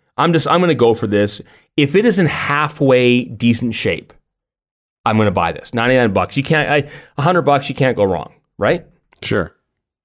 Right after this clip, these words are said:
Speaker 1: So I'm like, "All right, we'll, we'll go. I'll, I'll go and check it out." So I go in there, look at it, and I cannot see a single scratch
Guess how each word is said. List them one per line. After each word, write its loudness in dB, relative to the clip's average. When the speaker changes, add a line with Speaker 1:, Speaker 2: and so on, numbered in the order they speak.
Speaker 1:
So 2
I'm 2
like, 0
"All 0
right, -2
we'll, -6
we'll -4
go. -10
I'll, -6
I'll -6
go -6
and -8
check -8
it -8
out." -12
So 2
I 0
go 6
in 2
there, 4
look 2
at 2
it, 0
and 0
I 0
cannot -2
see -6
a -8
single -2
scratch -4